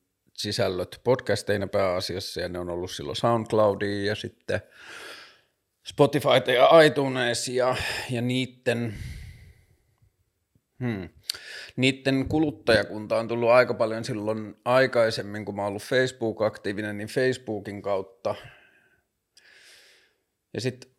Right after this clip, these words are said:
varmaan jossain vaiheessa myös Instagramin kautta, mut kuitenkin niitten sisältöjen luo on menty vähän niinku mun kautta sillä tavalla, että mä tyyppinä oon ollut vähän tuttu ennen kuin,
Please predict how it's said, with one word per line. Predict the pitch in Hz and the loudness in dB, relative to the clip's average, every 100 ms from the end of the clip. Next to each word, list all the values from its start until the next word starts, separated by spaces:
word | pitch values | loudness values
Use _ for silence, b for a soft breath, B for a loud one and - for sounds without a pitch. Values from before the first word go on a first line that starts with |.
| 120 | 0
varmaan | 117 120 147 | 0 0 0
jossain | 147 139 147 | 0 0 2
vaiheessa | 131 127 131 135 | 4 4 0 -4
myös | 123 120 120 | -4 -6 -4
Instagramin | 151 143 123 120 110 107 104 | -4 -2 -4 -4 -4 -4 -2
kautta, | 107 107 - _ 113 - - | -2 -2 -6 _ -2 -2 -8
mut | 117 120 | -8 -8
kuitenkin | - 139 147 143 127 120 | -2 0 2 0 0 -2
niitten | 120 120 113 117 | -2 -4 -4 -4
sisältöjen | - 131 143 127 110 104 98 98 98 101 104 107 | -4 0 2 2 0 -4 -4 -8 -10 -10 -10 -6
luo | 113 120 113 98 95 B B B B B _ | -2 0 2 0 -2 B B B B B _
on | 104 101 | -10 -8
menty | 98 95 92 82 | -8 -8 -12 -8
vähän | 98 95 82 80 | -6 -6 -10 -14
niinku | 76 85 82 87 - B B B B B _ _ _ _ b b b b b b b b b | -16 -16 -14 -14 -12 B B B B B _ _ _ _ b b b b b b b b b
mun | 113 117 104 | -2 0 -2
kautta | 95 87 90 - 98 | -2 -2 -2 -6 -8
sillä | 104 95 87 | -6 -6 -6
tavalla, | 98 87 95 98 98 | -4 -2 -2 0 -2
että | - 95 | -2 -8
mä | 98 | -10
tyyppinä | 98 98 95 - 92 76 80 | -8 -10 -10 -10 -12 -10 -10
oon | 95 92 87 | -8 -8 -6
ollut | 95 98 90 | -8 -8 -6
vähän | 98 110 95 | -6 -6 -8
tuttu | 101 - - | -12 -14 -12
ennen | - 87 107 110 | -12 -12 -14 -14
kuin, | - | -16